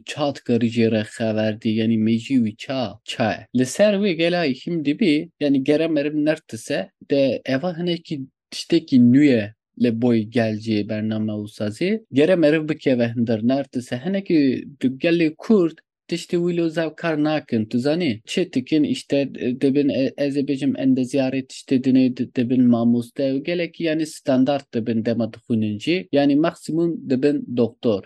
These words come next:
Wî lo hîn bûne. Dema tişt nû be li ser dinê, meriv dikeve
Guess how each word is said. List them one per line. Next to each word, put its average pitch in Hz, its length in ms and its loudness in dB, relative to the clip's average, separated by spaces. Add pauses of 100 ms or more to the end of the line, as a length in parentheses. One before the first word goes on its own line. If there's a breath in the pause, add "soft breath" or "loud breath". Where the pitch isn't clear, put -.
(140)
Wî 175 260 -2
lo 139 140 0
hîn 117 280 -2
bûne. 110 420 -4
Dema 180 420 0
tişt - 300 -8
nû 170 340 4
be 143 240 0 (160)
li 127 80 0
ser 151 260 -4
dinê, 160 640 -4
meriv 139 300 2 (160)
dikeve 147 380 -2